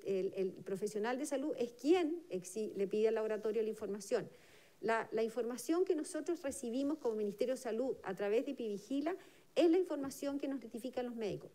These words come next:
Pero además, para hacer una búsqueda activa, le hemos pedido a los laboratorios que nos informen de todos aquellos casos que son P C R positiva. ¿Para qué? Para ve-, cruzarla con la información que tiene la plataforma Epivigila.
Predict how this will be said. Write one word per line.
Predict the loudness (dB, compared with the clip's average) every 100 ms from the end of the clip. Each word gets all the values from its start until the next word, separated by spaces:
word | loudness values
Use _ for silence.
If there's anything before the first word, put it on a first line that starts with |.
| -4
Pero | 2 4
además, | 6 6 6 6 0 -12 -20 -18 -6
para | -4
hacer | -2 -2 0
una | 0
búsqueda | 0 -2 2 2 2
activa, | 0 10 12 12 8 0 -10 -16 -2
le | 2
hemos | 2 2
pedido | 2 2 2
a |
los | 0
laboratorios | 0 0 0 0 -2 -2
que | -4
nos | -4 -4
informen | -6 -4 4 6 6 4 2
de | 2
todos | 2 -2 -2
aquellos | -4 -4 -4 -4
casos | -2 -2 -2 -6 -8 -20 -20 -4
que | -4
son | 0 -2
P | 0 -2
C | 0 -2
R | 0
positiva. | -4 -6 -2 4 6 6 2 -6 -20 -2
¿Para | 2 2
qué? | 6 8 8
Para | 4 2
ve-, | 2 0 -2
cruzarla | -4 -4 0 2 6 6 6
con | 2 -2
la |
información | -2 -2 -4 -4 -4 -2 0
que | -2
tiene | -2 -2 0
la | -2
plataforma | -2 -4 -4 -4 -2 -2
Epivigila. | -2 -2 -2 0 -2 -2